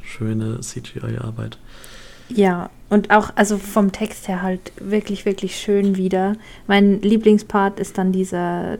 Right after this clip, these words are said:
Speaker 2: dieser letzte, dieses mit dem, mit den Dingen, die man auf dem Podest stellt. Das
Speaker 1: Mhm.
Speaker 2: lieb ich so sehr. Das hat sich auch richtig eingebrannt bei mir, diese Metapher. Und
Speaker 1: Mhm.
Speaker 2: zum zweiten Part habe ich einen,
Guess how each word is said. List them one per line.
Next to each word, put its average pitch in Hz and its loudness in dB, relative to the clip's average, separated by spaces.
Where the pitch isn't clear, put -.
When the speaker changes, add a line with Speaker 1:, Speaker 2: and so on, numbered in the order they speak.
Speaker 2:
dieser 185 -4
letzte, 185 -2
dieses - -10
mit 190 -2
dem, 180 0
mit 185 0
den 180 2
Dingen, 190 4
die 175 4
man 175 2
auf 175 -4
dem 185 0
Podest 180 2
stellt. 175 0
Das - 0
Speaker 1:
Mhm. 147 6
Speaker 2:
lieb 196 2
ich - -4
so 196 0
sehr. 196 -2
Das - -10
hat 208 -2
sich 208 0
auch 196 -6
richtig 220 -6
eingebrannt 190 0
bei 175 -2
mir, 180 0
diese 185 -6
Metapher. 185 -6
Und 247 4
Speaker 1:
Mhm. 120 4
Speaker 2:
zum 214 6
zweiten 214 2
Part 247 2
habe 214 -2
ich - -6
einen, 180 -2